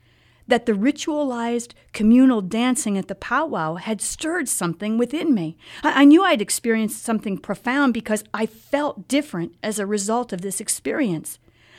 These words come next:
I felt like something was calling to me, although I didn't know what it was.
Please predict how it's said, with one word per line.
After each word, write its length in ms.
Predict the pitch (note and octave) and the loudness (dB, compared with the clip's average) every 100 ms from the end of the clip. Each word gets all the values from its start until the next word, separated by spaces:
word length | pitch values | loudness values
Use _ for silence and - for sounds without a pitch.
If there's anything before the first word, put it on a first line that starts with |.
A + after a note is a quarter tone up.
| - - _ | -20 -20 _
I 180 | A#3 D#4+ | 0 0
felt 320 | - A3 A3 | 0 -2 0
like 160 | G#3 G3 | -4 -2
something 380 | B3 B3+ C4 | 0 0 2
was 160 | A3+ A3 | 0 -2
calling 400 | - C4 D4+ B3+ | -2 0 4 4
to 40 | |
me, 240 | G#3+ G3 G3 - _ | 4 0 -4 -12 _
although 280 | F#3+ G#3 G#3+ | -8 -2 0
I 120 | F#3 | 2
didn't 200 | E3 B3+ | 2 4
know 100 | A3+ | 2
what 200 | D3+ D3+ | 0 -6
it 120 | D#3+ | -8
was. 460 | E3 G#3 F3+ G3 - | -6 -4 -4 -8 -14